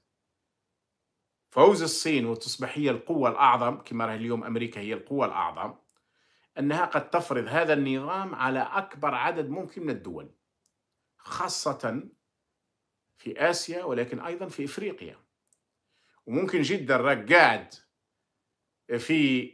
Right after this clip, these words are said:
عين فكرون، ولا في الخروب، ولا في، آه، مكناس، ولا في وهران،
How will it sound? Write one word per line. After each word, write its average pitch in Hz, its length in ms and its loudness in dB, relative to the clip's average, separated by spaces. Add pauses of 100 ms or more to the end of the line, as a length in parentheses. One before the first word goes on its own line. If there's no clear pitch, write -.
عين 147 240 4
فكرون، 151 680 0 (1080)
ولا 147 380 6
في 143 300 4
الخروب، 139 640 2 (720)
ولا 151 360 6
في، 147 440 4
آه، 127 1300 6
مكناس، 160 880 4 (580)
ولا 151 280 6
في 151 140 2
وهران، 147 540 6